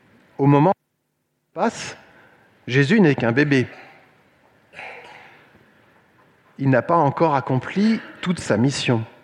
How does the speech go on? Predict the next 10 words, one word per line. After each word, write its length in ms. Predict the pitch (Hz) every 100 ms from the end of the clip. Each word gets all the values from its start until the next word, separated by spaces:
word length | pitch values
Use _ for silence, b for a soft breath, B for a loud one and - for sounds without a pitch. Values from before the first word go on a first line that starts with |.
| _ _ - _ _ _ _ _ _ _ _ _ _ B B B B
Pourtant, 320 | - - 262
tous 160 | - 175
les 80 |
deux 160 | 147 185
témoignent. 720 | - 175 160 147 127 113 107 - _ _ _ _ _ _ _ _ _ _ _ _ B B B B B
Siméon 520 | - - 143 143 170 170
témoigne 720 | - 156 139 143 214 294 294 - - _ _ _ _ _ _ _
auprès 320 | 147 135 - 139
de 100 | 127
Marie 460 | 123 107 120 214